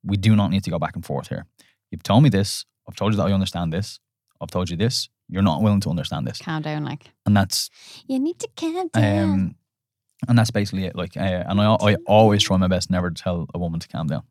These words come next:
Speaker 1: <laughs> because, uh, if she is emotional and you're telling her to calm down.
Speaker 2: But I do think, Damien, like, you're allowed to tell someone to calm down if they're actually going off on one. Like, I don't think there's
Speaker 1: Uh, I
Speaker 2: anything
Speaker 1: think
Speaker 2: wrong with that.
Speaker 1: I don't think there's anything wrong with it, but it's,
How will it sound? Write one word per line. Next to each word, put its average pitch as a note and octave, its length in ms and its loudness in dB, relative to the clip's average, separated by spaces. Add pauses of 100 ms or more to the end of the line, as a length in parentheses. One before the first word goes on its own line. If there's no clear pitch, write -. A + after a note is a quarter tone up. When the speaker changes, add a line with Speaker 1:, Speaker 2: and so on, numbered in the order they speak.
Speaker 1:
<laughs> - 180 -20
because, - 520 0
uh, G2+ 120 0 (460)
if G2+ 180 0
she G2+ 220 2
is F#2+ 320 -2 (800)
emotional G#2+ 600 2 (100)
and G2 140 4
you're F#2 100 2
telling G2+ 300 2
her F#2 60 -4
to - 20 -10
calm F#2+ 220 0
down. B2+ 360 2
Speaker 2:
But A#4 100 0
I A4+ 160 2
do A#4 160 2
think, C5+ 260 -6
Damien, B3 380 2
like, G3 200 0
you're F#3+ 100 0
allowed F#3 260 0
to - 60 -12
tell F#3+ 200 0
someone F3+ 240 0
to - 60 -8
calm F3 240 0
down E3+ 380 0 (500)
if F3 120 -2
they're E3 140 2
actually E3 480 0
going F3 260 2 (220)
off G#3+ 400 4
on E3+ 160 2
one. D3 200 -2
Like, - 320 -12 (1300)
I - 80 0
don't A4 140 -2
think G#4+ 100 0
there's - 100 6
Speaker 1:
Uh, F4 40 8
I - 20 4
Speaker 2:
anything C4 140 6
Speaker 1:
think G3+ 80 2
Speaker 2:
wrong D#4 120 2
with F4 120 -2
that. - 140 -4 (140)
Speaker 1:
I D3 100 6
don't F3 160 6
think C#3+ 120 4
there's A#2 100 4
anything G#2+ 260 4
wrong G#2 260 4
with F2+ 100 0
it, E2+ 120 -10
but G2 280 0
it's, - 400 -6